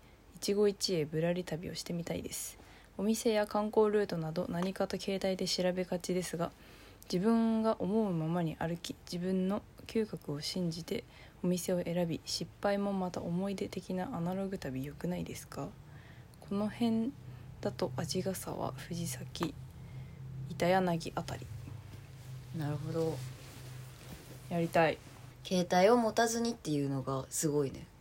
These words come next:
Speaker 1: うん。
Speaker 2: 怖いもん、携帯を持たないの。もう。
Speaker 1: うん。怖いけど、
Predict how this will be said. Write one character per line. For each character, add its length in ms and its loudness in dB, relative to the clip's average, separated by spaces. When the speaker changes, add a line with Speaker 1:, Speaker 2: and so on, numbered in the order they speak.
Speaker 1:
う 60 2
ん。 420 2
Speaker 2:
怖 240 4
い 80 4
も 80 4
ん、 180 -2
携 200 0
帯 120 2
を 80 2
持 120 0
た 140 -4
な 100 0
い 100 -2
の。 80 -8
も 60 -12
う。 40 -4
Speaker 1:
う 40 2
ん。 420 -2
怖 300 0
い 80 2
け 160 0
ど、 480 -2